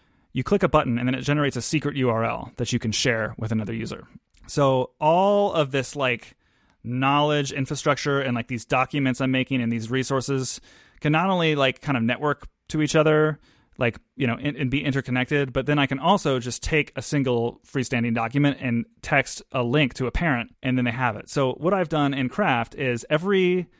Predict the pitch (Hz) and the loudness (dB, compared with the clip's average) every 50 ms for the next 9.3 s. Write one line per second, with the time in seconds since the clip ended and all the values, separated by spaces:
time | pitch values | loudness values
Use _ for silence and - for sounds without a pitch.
0 | _ _ _ _ _ _ _ _ - - - - 165 151 127 110 107 113 - _ | _ _ _ _ _ _ _ _ -10 -6 2 4 6 6 6 4 0 -4 -6 _
1 | _ _ _ - 127 135 127 - - 135 131 - 143 139 131 123 117 110 110 113 | _ _ _ -4 0 0 0 2 2 0 2 4 4 4 6 6 4 2 0 -2
2 | - 117 110 - - _ - 135 117 - 123 117 113 - - - - - - 135 | -6 -6 -8 -8 -10 _ -4 -4 -4 -2 -2 -4 -4 -6 -8 -12 -10 -4 -2 0
3 | 131 139 143 139 139 135 135 135 131 - _ - 127 123 120 120 - - 147 165 | 2 4 4 4 4 2 0 -2 -4 -8 _ -2 0 0 0 0 0 0 2 4
4 | 202 226 208 151 131 123 123 135 160 135 104 - - - - - - - 123 - | 4 2 2 0 -4 -4 -2 0 2 2 0 -2 -6 -12 -18 -10 -6 -4 -2 0
5 | 120 117 120 123 113 - - - - - _ _ _ _ _ _ _ - 123 127 | 2 4 4 4 4 2 -2 -10 -12 -16 _ _ _ _ _ _ _ -2 -2 -2
6 | - - 143 139 139 143 143 - _ - 131 123 123 131 143 143 147 143 - - | 0 0 0 2 4 2 2 0 _ -4 -2 2 4 4 4 4 2 0 -2 -4
7 | - 123 127 123 127 131 135 127 - 113 107 107 - - - - - _ - 120 | -2 0 2 2 4 2 2 0 0 -4 -4 -6 -8 -10 -12 -14 -12 _ -2 0
8 | 117 117 113 110 - 120 110 110 120 113 - - - 113 113 117 - - 117 110 | 2 2 2 0 -2 -4 -2 -2 -2 -2 -4 -6 -6 -6 -4 -6 -4 -4 -4 -2
9 | - 160 170 190 180 | 0 0 0 0 -2